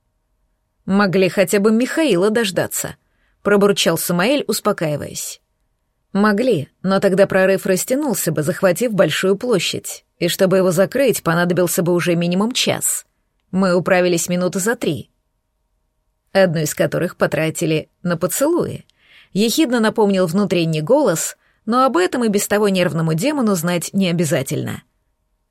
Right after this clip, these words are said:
«Даже тварь ни одна не успела показаться», кивнула Беладонна. Сэм смерил дочурку тяжелым взглядом. «Иди спать, Белочка, у вас осталось на отдых всего несколько часов». «Я останусь»,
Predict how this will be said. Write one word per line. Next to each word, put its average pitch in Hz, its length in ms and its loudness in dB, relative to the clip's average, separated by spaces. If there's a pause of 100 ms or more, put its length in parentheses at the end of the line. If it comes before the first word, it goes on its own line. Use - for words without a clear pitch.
(140)
«Даже 285 360 2
тварь 302 280 2
ни 202 120 2
одна 165 260 0
не 170 100 0
успела 170 360 0
показаться», 175 680 -2 (180)
кивнула 190 440 2
Беладонна. 165 720 0 (840)
Сэм 330 340 0
смерил 254 460 2
дочурку 220 520 2
тяжелым 214 420 2
взглядом. 156 580 -4 (880)
«Иди 202 300 2
спать, 240 260 0
Белочка, - 600 -4 (120)
у 175 100 0
вас 185 220 4
осталось 180 460 0
на 196 120 0
отдых 233 280 -2
всего 180 260 0
несколько 185 440 -2
часов». - 640 -6 (760)
«Я 160 300 2
останусь», 214 640 -2